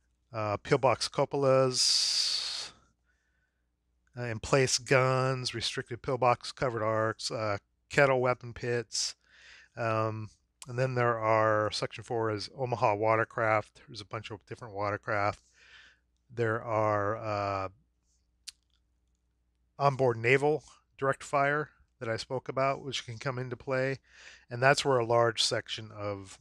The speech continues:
the rules are. That's a good page or two of onboard naval direct fire. Um, onboard rockets are, are in this. Bunch of duplex drive, uh, A F Vs on the U S, or sorry, the, uh, Allied side.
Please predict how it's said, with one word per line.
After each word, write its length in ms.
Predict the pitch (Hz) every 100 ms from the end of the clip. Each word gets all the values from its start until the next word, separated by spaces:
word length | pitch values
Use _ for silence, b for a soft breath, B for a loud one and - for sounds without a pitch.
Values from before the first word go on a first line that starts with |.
| _
the 80 | 117
rules 400 | 98 101 101 101
are. 180 | 98 98
That's 220 | 107 -
a 60 | 104
good 200 | 104 -
page 460 | - 117 104 101
or 80 | 98
two 420 | - - 104 98 - B B B B B
of 180 | 107 101
onboard 640 | - 110 110 101 110 107
naval 460 | 98 101 101 104 101 - 123
direct 400 | 104 104 110 -
fire. 460 | 104 98 95 104 - _ b b b b b b 110
Um, 300 | 107 107 131
onboard 560 | 127 139 135 135 117
rockets 800 | 104 113 120 127 120 - - - B B B B B _ _ -
are, 160 | 120 113
are 320 | 131 113 107
in 160 | 104 104
this. 260 | 110 110 - B B B _
Bunch 280 | 135 139 -
of 140 | 120
duplex 540 | - 127 - 131 120 -
drive, 560 | - 120 113 113 107
uh, 380 | 127 113 107 107
A 180 | 120 120
F 100 | 110
Vs 640 | 113 113 120 120 120 113 - 190
on 180 | 123 110
the 120 | 104
U 140 | 107 113
S, 220 | 113 -
or 120 | 117
sorry, 300 | - 113 107
the, 260 | 104 104 101
uh, 140 | 101
Allied 440 | 117 113 113 113 107
side. 560 | - 113 113 113 113